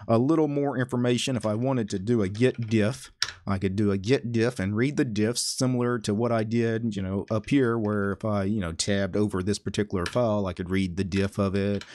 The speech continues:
and read the diff of that one. And if I wanted to, I could run something like git log,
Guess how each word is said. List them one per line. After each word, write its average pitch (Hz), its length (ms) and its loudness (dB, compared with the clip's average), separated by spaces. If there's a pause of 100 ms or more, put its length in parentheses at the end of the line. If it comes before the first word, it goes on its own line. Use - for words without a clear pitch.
(140)
and 92 160 0
read 92 180 0
the 95 60 0
diff 92 300 -2
of 90 180 -4
that 107 240 2
one. 98 300 0 (280)
And 160 140 2
if 143 140 0
I 113 80 2
wanted 123 300 0
to, 104 180 -2
I 113 40 -4
could 104 120 -4
run 101 160 0
something 110 300 -2
like 98 260 -2
git 104 220 0
log, 104 560 -2